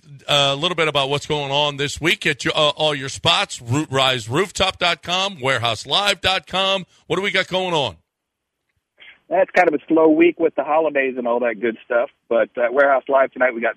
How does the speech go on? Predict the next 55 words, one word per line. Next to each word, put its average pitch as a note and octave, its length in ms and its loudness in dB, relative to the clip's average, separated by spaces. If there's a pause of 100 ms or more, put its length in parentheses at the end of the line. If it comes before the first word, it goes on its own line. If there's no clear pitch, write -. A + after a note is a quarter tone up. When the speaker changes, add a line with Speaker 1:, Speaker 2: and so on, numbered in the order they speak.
Speaker 2:
Puppet - 360 0
and A2 100 -12
Effinger, C3+ 540 0
which A#2+ 180 -2
is G2+ 100 -6
electric A2 420 0
dance C3+ 360 -2
show. C3+ 320 4
Tomorrow C3 280 6
we A#2+ 120 8
got A2 200 6 (460)
Pancakes D3 460 2
and A2 160 -2
Booze, C#3 360 2
which A#2 200 -2
is G2+ 120 -2
an F#2 80 -2
art A#2+ 260 2 (140)
show. C3+ 380 2 (420)
Sunday C3+ 240 2
we B2+ 100 0
got A#2 160 0 (100)
Balming A#2+ 480 2
Tiger, C3 360 0
which A2+ 180 -2
is - 80 -10
a - 60 -6
K-pop B2+ 500 2 (140)
show. B2+ 220 2
And A2 100 -2
then F#2 100 -8
Tuesday B2 360 0
we G2+ 100 0
got G2+ 180 0
Mike A2+ 300 2
Dimes, A2 400 -2
which G2+ 180 -8
is F2 120 -8
a F2 60 -2
rap A2+ 220 0 (160)
show. A2+ 300 4 (540)
Over A#2 200 6
at G2 80 4
Rise B2+ 360 6
tonight, B2+ 220 0
we G#2 100 0
got A2 240 -2
Yellow A#2 360 4
Claw, B2 300 0
which A2+ 200 -4
is F#2 120 -8
an F2+ 60 -12
E G#2+ 140 -2
D G#2+ 160 0
M G#2+ 100 -2